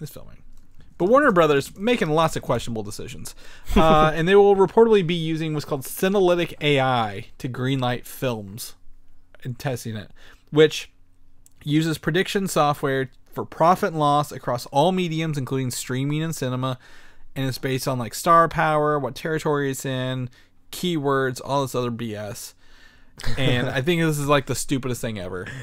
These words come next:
Speaker 1: And I think they're gonna,
Speaker 2: Yeah,
Speaker 1: it's gonna
Speaker 2: I
Speaker 1: backfire pretty quick.
Speaker 2: Well, I don't think it's gonna really do anything, and I'm gonna do my best not to gaslight any of, uh, the audience of the podcast.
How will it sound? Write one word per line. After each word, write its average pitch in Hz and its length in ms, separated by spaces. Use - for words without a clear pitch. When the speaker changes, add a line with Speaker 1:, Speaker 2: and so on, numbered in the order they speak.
Speaker 1:
And 131 80
I 127 80
think 151 160
they're 135 80
gonna, 135 100
Speaker 2:
Yeah, 151 120
Speaker 1:
it's 139 80
gonna 151 120
Speaker 2:
I 160 60
Speaker 1:
backfire 123 380
pretty 107 160
quick. - 340
Speaker 2:
Well, 156 400
I 196 160
don't 226 140
think 165 160
it's - 160
gonna 156 240
really 151 260
do 147 240
anything, 143 560
and 131 220
I'm 143 160
gonna 143 180
do 139 380
my 135 180
best 135 380
not 131 220
to 135 120
gaslight 123 800
any 127 320
of, 117 180
uh, 113 360
the 117 160
audience 120 480
of 117 220
the 117 80
podcast. 123 640